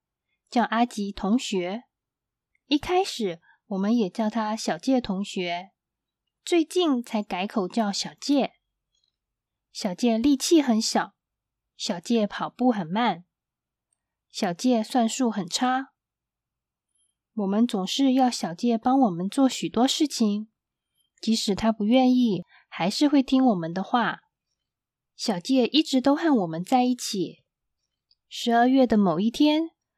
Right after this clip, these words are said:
我和阿吉像以前一样，要小介拿我们的书包走回家，所以和他猜拳，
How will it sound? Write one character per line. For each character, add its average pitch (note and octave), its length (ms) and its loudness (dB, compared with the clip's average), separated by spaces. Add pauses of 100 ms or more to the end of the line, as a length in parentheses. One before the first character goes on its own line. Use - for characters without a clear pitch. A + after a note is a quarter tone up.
(240)
我 G3 120 -2
和 A#3 160 4
阿 B3 220 2
吉 A3 260 -2
像 B3 260 4
以 F3+ 160 -4
前 F#3+ 240 -4
一 G#3+ 140 -2
样， A#3 380 2 (240)
要 B3 180 4
小 F3+ 220 -2
介 A#3+ 240 2
拿 G#3+ 200 2
我 A3 140 0
们 F3 160 -4
的 G3+ 80 -2
书 - 220 -2
包 C#4+ 240 2
走 F#3 200 -2
回 D#3 200 -8
家， G#3 460 -6 (760)
所 G#3 260 -4
以 G#3 160 -4
和 G#3+ 240 -4
他 A3 140 0
猜 C4 220 2
拳， G#3 520 0